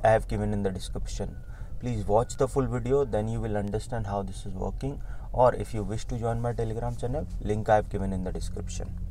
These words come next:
Okay, see, look at this chart. So what I would suggest that a strong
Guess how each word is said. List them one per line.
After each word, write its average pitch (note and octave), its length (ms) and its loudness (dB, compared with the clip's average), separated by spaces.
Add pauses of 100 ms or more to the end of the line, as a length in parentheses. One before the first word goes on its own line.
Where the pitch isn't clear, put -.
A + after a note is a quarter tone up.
(640)
Okay, G#2+ 260 -2
see, - 220 0
look A#2 260 2
at B2+ 160 4
this G#2+ 140 0
chart. - 340 -2 (920)
So - 140 2
what B2 300 8 (120)
I A2+ 180 6
would D3 200 4
suggest A#2 480 2
that A2 240 4 (380)
a A#2+ 100 10
strong D3+ 640 4